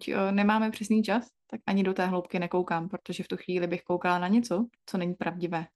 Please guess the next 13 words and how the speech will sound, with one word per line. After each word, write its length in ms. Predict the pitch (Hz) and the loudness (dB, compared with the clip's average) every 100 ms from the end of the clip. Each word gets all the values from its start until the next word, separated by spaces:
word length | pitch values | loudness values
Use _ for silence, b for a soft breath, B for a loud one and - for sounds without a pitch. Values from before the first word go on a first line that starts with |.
| _ _ - | _ _ -2
A 80 | 190 | 0
nerada 280 | 180 175 175 | 2 2 0
bych 220 | 180 - - | -4 -6 -6
toho 160 | 180 | -6
klienta 380 | - 175 170 175 | -2 -2 0 0
mát 220 | 170 165 - - | 2 0 -2 -6
a 60 | |
točíme 400 | 190 190 - 175 | -2 -2 -2 -4
se 180 | 175 175 | -4 -4
na 280 | 170 165 - | -2 -2 -4
jiných 360 | - 220 233 226 | 2 6 6 6
věcech 360 | 190 170 170 180 | 2 -2 -2 2
a 180 | 170 | 2